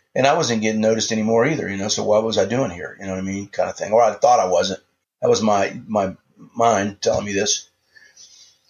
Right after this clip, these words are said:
So I moved down and people started forgetting about me a little bit. And I went, "Well, geez, I mean, you know," and, uh, you know, but I kinda blew it off. And the next thing you know, um, you know,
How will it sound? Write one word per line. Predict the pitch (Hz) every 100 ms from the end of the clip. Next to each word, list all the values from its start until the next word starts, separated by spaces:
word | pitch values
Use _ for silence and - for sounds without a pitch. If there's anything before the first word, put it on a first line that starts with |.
| _ -
So | 185 160
I |
moved | 151 143 117
down | 120 120
and | 123
people | 110 127
started | 110 117 -
forgetting | 107 107 98
about | 90 85 78
me |
a | 82
little | 76
bit. | 73 73 -
And | -
I |
went, | - -
"Well, | 135 139 165 104 92 98
geez, | 117 143 120
I |
mean, | 104 110 107
you |
know," | 101 98
and, | 98 - -
uh, | 101 -
you | 107
know, | 104
but | 104 113
I | 110 - -
kinda | 113 95 92 -
blew | 113 110
it | 101
off. | 98 95 -
And | 92 92 _ _ _ _ - - _ -
the | 123
next | 127 -
thing | 117 107
you |
know, | 107 107 101 -
um, | 107 98 90 _
you | 101
know, | 92 92